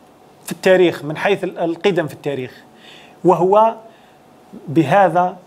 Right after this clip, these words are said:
رسالة واضحة إلى، يعني، آه، فرنسا التي تقول بأنه لا وجود لهذه الأمة الجزائرية،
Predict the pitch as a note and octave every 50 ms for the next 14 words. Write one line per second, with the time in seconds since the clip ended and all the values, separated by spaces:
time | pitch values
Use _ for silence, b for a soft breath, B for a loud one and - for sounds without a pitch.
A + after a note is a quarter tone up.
0 | b b b b b b D3 D3 D#3 D3+ - C#4+ D4 C#4+ B3+ G#3+ F3+ E3+ D3+ -
1 | B2+ D3+ F#3+ G3+ F#3 D#3+ F3 D#3 - - F#3 F#3 F3+ F3+ - - b b b b
2 | b b b b A3+ G#3 G3+ G3+ G3 F#3 F3 D#3+ C#3+ C#3 - - b b b b
3 | - C3+ C3+ C#3 D#3 E3 E3+ E3 D#3+ D#3+ F3 - - E3 D#3 - - D#3+ E3+ A3+
4 | C4+ - - G#3 G3+ F#3+ F#3 E3+ - F#3 F3 - E3+ E3+ - G#3 G3+ F#3 D#3 E3+
5 | A3+ A#3+ F#3 F3+ F3 E3 D3+ D#3 D#3+ D#3+ E3+ E3 D#3+ D#3 D#3 E3 E3 D3+ D#3+ D#3
6 | D3+ C#3+ D3+ D#3+ D#3 D3+ C#3+ D3+ - - G#3 G#3 F#3+ E3 D3 C#3 D#3 C#3+ D#3 F3+
7 | A3+ F#3 D#3 E3 F3 A3 C#4+ B3+ -